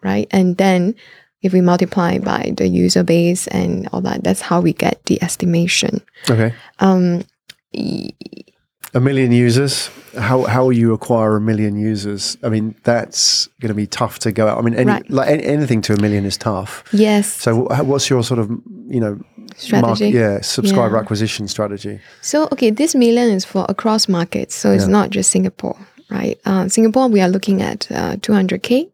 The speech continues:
Speaker 2: Mm.
Speaker 1: uh, by two thousand twenty. Um, the strategy of going to market, we are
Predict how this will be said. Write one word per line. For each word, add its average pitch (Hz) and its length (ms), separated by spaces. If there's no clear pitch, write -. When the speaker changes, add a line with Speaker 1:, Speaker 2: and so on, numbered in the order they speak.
Speaker 2:
Mm. 107 240
Speaker 1:
uh, 175 140
by 208 160
two 196 160
thousand 180 500
twenty. 190 560
Um, 190 520
the 220 180
strategy 262 440
of 233 140
going 202 180
to 202 80
market, 185 340
we 240 220
are 214 80